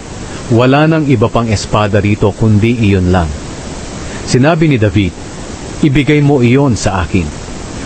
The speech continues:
Wala nang ibang kapareho iyon." Nang araw na iyon, tumakas si David kay Saul at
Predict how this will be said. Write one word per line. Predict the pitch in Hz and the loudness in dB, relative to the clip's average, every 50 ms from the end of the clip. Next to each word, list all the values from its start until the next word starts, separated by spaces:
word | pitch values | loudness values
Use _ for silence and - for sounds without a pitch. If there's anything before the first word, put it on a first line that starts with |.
| - - | -4 0
Wala | 107 101 107 110 113 117 123 123 | 2 2 4 4 4 2 4 2
nang | 123 120 117 104 | 2 2 2 0
ibang | 135 107 92 120 117 107 | 0 2 2 0 0 0
kapareho | - 104 - 101 92 98 98 98 82 101 98 92 92 | -2 0 0 2 2 2 2 2 2 2 0 2 2
iyon." | 92 90 98 95 87 80 - - - - - - - - - - - - - - - - - - - - - - - 131 | 0 2 2 0 0 -4 -8 -12 -14 -12 -12 -12 -12 -12 -12 -12 -12 -10 -10 -10 -10 -10 -10 -10 -10 -10 -10 -2 0 2
Nang | 135 131 131 | 2 2 2
araw | 139 156 180 202 202 190 170 | 2 2 2 4 4 2 2
na | 135 | 2
iyon, | 120 104 104 98 98 101 101 | 2 2 2 2 2 0 0
tumakas | 104 117 104 131 156 165 - 165 - - | 0 2 2 2 2 2 0 -2 0 0
si | 143 | 2
David | 117 117 101 113 123 123 113 - | 2 2 2 2 0 0 0 0
kay | 127 113 | 0 0
Saul | 104 - 113 117 147 147 117 85 78 - - - - - - - - | 2 0 0 2 2 2 2 0 -2 -6 -8 -12 -12 -12 -12 -4 -2
at | 135 151 | -2 -2